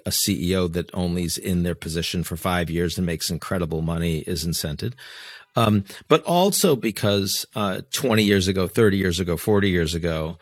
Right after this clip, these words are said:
even if China was ripping off your I P, they had relatively small companies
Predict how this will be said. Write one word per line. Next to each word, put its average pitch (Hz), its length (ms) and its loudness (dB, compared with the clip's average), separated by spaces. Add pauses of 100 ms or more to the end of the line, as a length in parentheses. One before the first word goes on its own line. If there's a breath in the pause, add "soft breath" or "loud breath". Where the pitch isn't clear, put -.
(580 loud breath)
even 127 340 6
if 101 140 2
China 95 720 2 (180)
was 98 260 2
ripping 98 360 2
off 90 260 0
your 87 180 2
I 78 140 0
P, 92 640 -2 (420 soft breath)
they 107 280 4
had 98 280 2
relatively 95 640 2
small 90 360 0
companies 82 840 -4